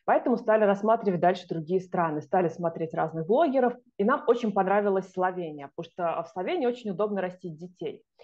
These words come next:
Но, знаете, бывает вот такое, что вроде все хорошо, все правильно, но что-то вот внутри не то. Я всегда шучу, Словения была бы для нас браком по расчету,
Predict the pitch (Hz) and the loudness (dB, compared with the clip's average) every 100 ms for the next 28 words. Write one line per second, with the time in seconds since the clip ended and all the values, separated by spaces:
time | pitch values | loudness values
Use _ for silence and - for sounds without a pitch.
0 | - - - 196 214 339 208 165 185 277 | -20 -20 -4 -2 0 0 -2 -2 -2 -2
1 | 220 208 202 202 180 - 175 240 247 - | -4 -4 -4 -2 -4 -4 -4 -2 -2 -2
2 | 240 233 233 233 311 - 196 208 262 240 | -4 0 -4 -2 -6 -2 -4 -2 -2 -2
3 | 196 165 190 240 247 240 214 196 214 233 | -8 -10 -6 -4 -2 0 -2 0 -2 -2
4 | 233 202 175 180 269 320 - 214 208 214 | -2 -4 -4 -2 -2 -2 -2 -4 -2 0
5 | 220 220 214 202 339 - 202 294 254 185 | 0 0 -6 -4 -4 0 0 0 -2 0
6 | 214 208 185 185 226 180 202 196 180 185 | 0 0 -2 -4 -6 -4 -4 -4 -8 -4
7 | 185 - 320 339 269 | -4 -2 0 2 0